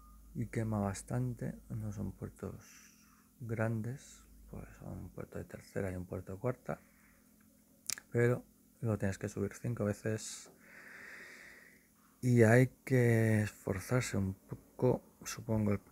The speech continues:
que el pelotón se esforzará en pillar a estos que están esca-, en escapada, con lo cual va a quemar bastante las piernas. De momento el equipo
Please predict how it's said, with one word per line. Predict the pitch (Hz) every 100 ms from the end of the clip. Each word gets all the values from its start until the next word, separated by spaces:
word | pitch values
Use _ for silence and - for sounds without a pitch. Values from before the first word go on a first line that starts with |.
| -
que | 110
el | 101
pelotón | 104 98 107 104
se | 104
esforzará | - - 117 - 95 95
en | 92
pillar | 98 95 95
a | 98
estos | - - - - - - - 95 -
que |
están | - - 95
esca-, | 90 - 92
en | 107 98
escapada, | - 101 131 139
con | - 143 135
lo | 127
cual | 127 120
va | 120
a | -
quemar | 107 113 113
bastante | 104 - - - - 117 113 110 107 - 110
las | 101 98 -
piernas. | 135 113 104 101 - - - - _ - - - - - _ _ _ _ _ _ _ _ _ _ _ _ _ _ _ _ _ _ _ - - - _ -
De | - 120
momento | 104 98 98 98 90 87 - - - _ _ _ - - - _ _ - - - - - _ _ _ _ _ 131
el | 107
equipo | 101 - 107 - 101